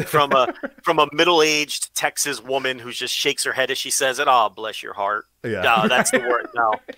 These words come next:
Speaker 2: Yeah, you're not good. That's
Speaker 1: Yeah,
Speaker 2: not good.
Speaker 1: you, you, you fucked up real good.
Speaker 2: <laughs>
Speaker 1: Yeah, you did something real stupid if you're getting to "bless your heart." No doubt about it.
Speaker 2: But, uh, there you go. So adventures in, in lassoing,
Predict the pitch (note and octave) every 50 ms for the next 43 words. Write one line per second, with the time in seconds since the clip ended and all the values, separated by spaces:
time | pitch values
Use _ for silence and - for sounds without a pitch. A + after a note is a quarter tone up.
0 | _ - - G2 F2+ F2+ G2 G2 F#2+ G2 F#2 - E2+ D#2 D2 D2 _ _ _ _
1 | _ - A#2 A#2 A2+ A2 G#2+ G2 F2+ D2+ C#2+ - A#2+ D#3 G3+ - _ _ _ _
2 | _ C3 B2+ C3 C#3 C3+ C#3 C3+ C3 C#3+ C#3 - - - C3+ - _ C#3+ B2+ -
3 | - C3 B2+ A#2+ A2 - A2+ G#2+ G2+ - - - - C#3+ - - - - G#2+ G#2
4 | G#2 A2 A#2+ C3+ - C#3+ C#3 - - E3 C#3 B2 A#2 B2 B2+ C#3 C3+ C3+ - -
5 | - C#3+ C3 A#2+ - A2 F#2+ - _ _ _ _ - - - A#2+ A2 A#2 A2+ G2+
6 | G#2+ A2 G2+ F#2 A2 G#2+ G2+ - G2+ F#2+ G2+ G2 F#2 F#2 - _ _ _ _ _
7 | _ A#2+ A2+ A2+ G#2+ G#2 G2 F#2 F#2+ F#2+ F#2 F2+ F2 - _ _ _ _ _ _
8 | _ _ _ _ _ _ _ _ _ _ - D#2 - - G2+ F#2+ G2 A2 A#2+ C3
9 | F3 F3+ C#3 - G2+ F#2 F#2+ G2 F#2 F#2 B2+ C#3+ - G3 E3 C#3+ C3 C3 A#2+ A#2+
10 | A2+ A#2 G#2+ G2+ A2 A#2 C3 C3 - A2 F#2 E2+ D2+ D2 D2+